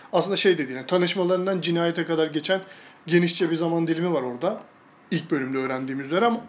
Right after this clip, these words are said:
onunla ilgilenmeyip sadece onların ilişkisinin nasıl başladığını ve hani bu cinayete kadar varan o aidiyet duygusunun nereden filizlendiğini ele alıyor aslında.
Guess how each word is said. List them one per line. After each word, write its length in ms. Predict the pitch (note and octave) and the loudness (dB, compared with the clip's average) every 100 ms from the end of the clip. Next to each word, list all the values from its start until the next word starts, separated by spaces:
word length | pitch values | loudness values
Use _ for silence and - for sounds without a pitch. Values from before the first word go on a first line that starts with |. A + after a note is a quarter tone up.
| - | 2
onunla 260 | G3 G3 | 2 4
ilgilenmeyip 540 | G3 F3 G#3+ G#3 A3 C#4 - - - - - | 2 2 0 2 -2 -4 -10 -20 -20 -20 -6
sadece 560 | - A#3 G#3+ G#3 B3 B3+ - - - - - - - - | 4 4 4 0 -2 -2 -10 -20 -20 -20 -20 -20 -4 4
onların 600 | G3 G#3 G#3 A3+ B3 - - - - - | 4 4 2 2 2 -4 -14 -20 -10 0
ilişkisinin 640 | F#3+ E3+ - F3+ F#3+ F#3 | 0 0 -2 -2 0 2
nasıl 240 | F#3 F#3 D#3+ | 0 0 0
başladığını 580 | D#3+ - D#3 F#3 G#3 | 0 0 -2 0 0
ve 80 | F#3+ | 0
hani 220 | F3 F3+ F#3 - - | 0 -2 -6 -12 -6
bu 220 | F3 F3+ - - - - - | -2 -2 -4 -20 -20 -20 -12
cinayete 640 | D#3 F#3 F#3 F3+ F3+ F3+ F#3 | 2 4 4 4 2 0 0
kadar 420 | F3 D#3+ D#3 - - - - | 0 0 -2 -6 -16 -20 -14
varan 420 | E3+ D#3+ F#3 A3+ - - - | 0 2 4 0 -6 -6 -2
o 300 | F3+ D#3+ D#3+ | 0 4 6
aidiyet 520 | E3 E3 F#3 F3+ - | 6 4 2 2 -4
duygusunun 560 | F3+ E3 D#3 G#3 A#3 A#3+ - | -2 -2 -2 -2 -2 -2 -6
nereden 360 | F3+ F#3 E3 F3 | 4 4 4 0
filizlendiğini 680 | F3+ E3 E3 E3 D3+ D3+ C#3 - - - - - | -2 -4 0 0 0 -2 -4 -10 -20 -20 -8 2
ele 160 | D#3+ | 4
alıyor 260 | C3+ B2+ C3 | 4 0 -4
aslında. 480 | A#2+ C#3+ E3 A#3 | -6 -4 -2 -2